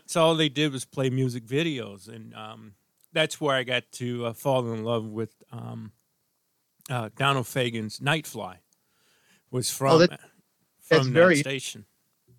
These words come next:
Speaker 2: That's interesting that you would say. Now, what was the name? Do you remember the name of the station, uh, that you were watching?
Speaker 1: No, they would just, it would just pop on, and they would just start playing music videos.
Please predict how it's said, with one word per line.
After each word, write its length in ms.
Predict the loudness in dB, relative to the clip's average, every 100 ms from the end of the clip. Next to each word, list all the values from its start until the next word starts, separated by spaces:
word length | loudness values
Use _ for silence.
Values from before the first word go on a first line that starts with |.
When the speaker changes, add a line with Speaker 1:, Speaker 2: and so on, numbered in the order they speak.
| 2
Speaker 2:
That's 320 | 2 2 -2
interesting 420 | -4 -4 -6 -2
that 60 | 0
you 140 | 0
would 100 | -2
say. 100 | -2
Now, 200 | 2 4
what 140 | 4
was 140 | 4 4
the 100 | 4
name? 320 | 6 4 2 2
Do 80 |
you 100 | 2
remember 220 | 4 4 4
the 80 |
name 220 | 2 2 2
of 60 |
the 60 | -2
station, 640 | -4 -4 -4 -2 -2 -2 -4 _ _ _ _
uh, 120 | -2 -2
that 140 | -2
you 120 | 0
were 80 | 0
watching? 440 | 4 2 2 -2 -2 2
Speaker 1:
No, 440 | 6 8 8 6
they 220 | 4 2
would 160 | 2 0
just, 320 | 0 0 0 -4 _
it 120 | -4
would 160 | -2 -4
just 340 | -4 -4 -4
pop 320 | -2 0 0
on, 280 | -2 0 0
and 120 | 0
they 100 | -2
would 140 | -4 -6
just 220 | -6 -6
start 240 | -2 -4
playing 280 | -2 -2 0
music 360 | 0 0 -2 -6
videos. 720 | -4 -4 -8 -12 -12 -12 -14